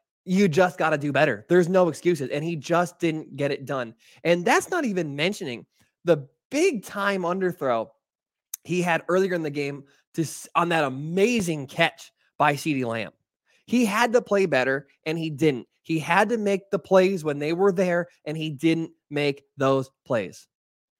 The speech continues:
The quarterback on the other side of this game, Brock Purdy, actually impressed me a little bit against Dallas.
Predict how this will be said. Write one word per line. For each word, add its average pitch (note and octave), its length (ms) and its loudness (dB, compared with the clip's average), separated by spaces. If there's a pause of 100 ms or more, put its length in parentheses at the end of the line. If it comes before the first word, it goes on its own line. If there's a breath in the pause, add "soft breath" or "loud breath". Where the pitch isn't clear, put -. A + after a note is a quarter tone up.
(680 soft breath)
The D#3 120 4
quarterback F3 520 2
on C#3+ 140 2
the C3 160 -2
other F4+ 280 4
side D3 300 -4
of G2 120 -10
this F#2+ 200 -16
game, - 320 -20 (1400)
Brock G3 280 -4
Purdy, A3+ 400 0
actually F#4 440 -2
impressed F4 480 0
me F4+ 140 -2
a A#3+ 80 4
little G#3 220 6
bit E3 220 0
against D3+ 540 -6
Dallas. A#2+ 540 -2